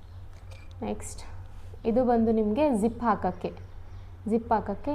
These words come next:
ಇದನ್ನ ಕೊಟ್ಟಿದ್ದಾರೆ. So ಇದು ಸೂಜಿ ಕೊಟ್ಟಿದ್ದಾರೆ, ಅಂದರೆ ಅದರಲ್ಲಿ ನಂಬರ್ಸ್ ಇರುತ್ತಲ್ವಾ, so ಯಾವ್ದ್ಯಾವ್ದಕ್ಕೆ ಏನೇನು ಯೂಸ್ ಮಾಡಬೇಕು ಅಂತ ಇಷ್ಟು ಸೂಜಿನ ಕೊಟ್ಟಿದ್ದಾರೆ.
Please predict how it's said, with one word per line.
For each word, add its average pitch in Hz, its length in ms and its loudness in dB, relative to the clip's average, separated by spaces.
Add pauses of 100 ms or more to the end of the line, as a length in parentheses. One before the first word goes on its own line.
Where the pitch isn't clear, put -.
(120)
ಇದನ್ನ 208 260 2
ಕೊಟ್ಟಿದ್ದಾರೆ. 175 440 2 (1700)
So 247 100 0 (100)
ಇದು 214 160 6 (800)
ಸೂಜಿ 233 220 4 (100)
ಕೊಟ್ಟಿದ್ದಾರೆ, 196 420 4 (240)
ಅಂದರೆ 208 220 4 (460)
ಅದರಲ್ಲಿ 202 380 4
ನಂಬರ್ಸ್ 226 360 6
ಇರುತ್ತಲ್ವಾ, 208 480 4 (640)
so 226 60 4 (160)
ಯಾವ್ದ್ಯಾವ್ದಕ್ಕೆ 214 520 6
ಏನೇನು 202 280 4
ಯೂಸ್ 196 240 2
ಮಾಡಬೇಕು 185 480 -2
ಅಂತ 180 160 0 (260)
ಇಷ್ಟು - 280 -2 (240)
ಸೂಜಿನ 208 420 2
ಕೊಟ್ಟಿದ್ದಾರೆ. 175 460 0